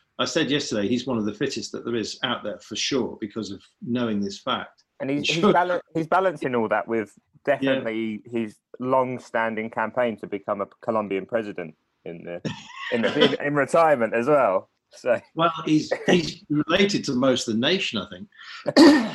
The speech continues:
Speaker 1: That's why he's, um, that's why he, uh, I mean, th-, there are various stories that go around about Rigoberto, but one of them is that, um, which is a fact, is that his, his family have exponentially grown.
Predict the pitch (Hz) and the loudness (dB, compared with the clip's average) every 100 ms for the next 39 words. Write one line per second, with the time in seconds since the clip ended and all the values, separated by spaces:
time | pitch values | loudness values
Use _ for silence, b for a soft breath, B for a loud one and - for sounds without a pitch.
0 | 135 143 - 139 135 120 127 - 131 123 | -8 -10 -6 0 2 2 0 2 2 2
1 | 113 - _ _ _ _ _ - B B | -2 -8 _ _ _ _ _ -18 B B
2 | B B B 156 156 - 147 135 123 120 | B B B -4 -2 2 4 6 4 2
3 | 131 131 123 120 117 113 110 117 - _ | 2 2 4 4 4 2 0 -2 -8 _
4 | - - - - 127 127 123 113 104 - | -20 -16 -16 -10 -6 -2 -2 -2 -4 -8
5 | _ - 131 131 127 123 117 110 135 147 | _ -6 -6 -2 0 2 0 -2 0 2
6 | 139 120 - 127 117 110 127 117 107 113 | 4 2 0 0 0 0 -2 -2 0 -2
7 | 107 98 - - 104 - 98 92 - - | -4 -4 -6 -4 -8 -6 -10 -10 -14 -16
8 | _ 127 120 139 143 110 104 98 - 104 | _ -4 -2 2 2 2 0 -2 -6 -8
9 | - - 98 101 101 - _ _ _ _ | -6 -6 -4 -6 -8 -12 _ _ _ _
10 | _ _ _ _ - - - 117 104 - | _ _ _ _ -16 -14 -8 -6 -6 -4
11 | 123 107 - 107 127 131 117 - - 127 | -4 -4 -6 -6 -4 -2 -2 -2 -4 -6
12 | - 147 151 131 101 92 110 101 - 139 | -2 0 0 0 -2 -2 -4 -6 -4 -4
13 | - - 127 127 131 - 113 104 101 120 | -4 -6 -4 -2 -4 -4 -4 -4 -2 0
14 | 117 107 104 | 0 -2 -6